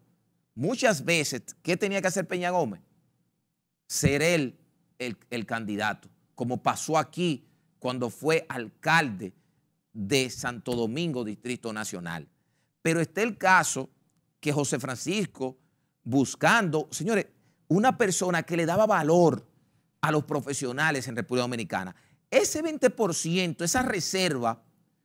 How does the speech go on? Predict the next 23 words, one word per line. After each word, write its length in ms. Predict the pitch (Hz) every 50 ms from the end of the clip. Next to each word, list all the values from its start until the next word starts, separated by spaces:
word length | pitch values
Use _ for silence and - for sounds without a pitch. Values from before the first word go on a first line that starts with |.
| _ _
José 300 | - 170 180 175 - 196
Francisco 640 | 190 - 190 185 170 131 - - 262 277 - - 208
la 100 | 202 190
tenía 180 | - 190 196
en 60 | 214 202
sus 160 | - 196 165
manos 420 | 156 151 156 151 143 135 127 123 - _ _ _ _ _ _ _
para 480 | - 196 190 196 196 190 - - _ _ _ _ _ _ -
esas 360 | 202 240 262 - 294 294 -
figuras, 580 | - 208 190 175 180 214 226 220 196 165 -
esas 220 | 190 190 - 269 -
personalidades, 1000 | - 254 226 214 - 226 214 208 208 202 180 165 175 175 170 151 143 135 - - _ _ _ _ _ _
más 480 | 151 156 151 170 196 247 311 403 -
allá 340 | 277 240 220 175 160 214 214
de 60 | 208
esa 160 | 196 160 208 202
plataforma 500 | 202 185 - 180 165 180 185 196 190 175
política, 680 | - 170 165 170 160 117 - 120 92 143 127 113 - _ _ _ _ _ _ _ - - -
se 200 | - - - 240
le 120 | 240 240 226
diera 220 | 220 254 294 302
un 100 | 302 285
espacio 800 | 269 214 - - - - 277 285 247 208 - - 147 120 92